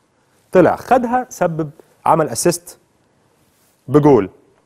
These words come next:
بالمناسبه عشان نتكلم برضو تكتيكياً شويه في فرقه مصر المقاصه اللي قدرت تعمل كثافه عدديه على الاهلي. خد بالك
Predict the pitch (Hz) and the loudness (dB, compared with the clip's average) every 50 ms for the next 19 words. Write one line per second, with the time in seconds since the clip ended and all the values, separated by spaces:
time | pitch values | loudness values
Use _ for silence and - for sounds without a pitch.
0 | _ _ _ _ _ _ _ _ _ _ _ _ - - _ _ _ _ _ _ | _ _ _ _ _ _ _ _ _ _ _ _ -20 -20 _ _ _ _ _ _
1 | _ _ _ _ _ - 123 131 143 165 214 220 185 214 226 220 - - _ _ | _ _ _ _ _ -4 -2 0 2 2 2 2 2 0 -2 -2 -4 -10 _ _
2 | _ _ _ _ _ _ _ _ - - - 143 135 131 - 185 185 180 180 180 | _ _ _ _ _ _ _ _ -16 -12 -8 -8 -6 -4 -2 0 0 0 0 -2
3 | 170 175 - - - 143 - - - 139 - - 180 190 170 139 117 - - 139 | -2 -4 -8 -8 -12 -14 -12 -8 -8 -6 -2 0 2 2 2 0 0 -2 0 2
4 | 151 151 151 151 - - - - 160 - 160 160 156 143 139 - - - _ _ | 2 2 2 0 -2 -6 -14 -16 -4 -2 -2 -2 0 -2 -6 -8 -12 -20 _ _
5 | _ _ - 127 151 160 - - 127 120 117 113 - - 156 - - 156 143 - | _ _ -4 -4 -4 -2 -2 -2 -2 -2 -2 -2 -2 -4 -4 -4 -6 -8 -8 -8
6 | - - - _ - 110 110 113 135 - - 185 170 139 131 113 104 - - - | -12 -20 -20 _ -6 -2 -2 -2 -2 0 0 0 0 2 2 0 0 -2 -4 -2
7 | 180 180 160 139 123 113 101 - 120 107 - 175 175 - 151 117 104 107 113 113 | 0 0 2 0 -2 -2 -4 -4 -6 -4 -2 -2 -2 0 0 0 0 0 -2 0
8 | 147 175 165 143 107 101 123 139 156 165 156 - 170 156 175 180 170 175 | 2 2 2 2 2 0 -2 -4 -4 -4 -4 -2 -2 0 0 0 -2 -4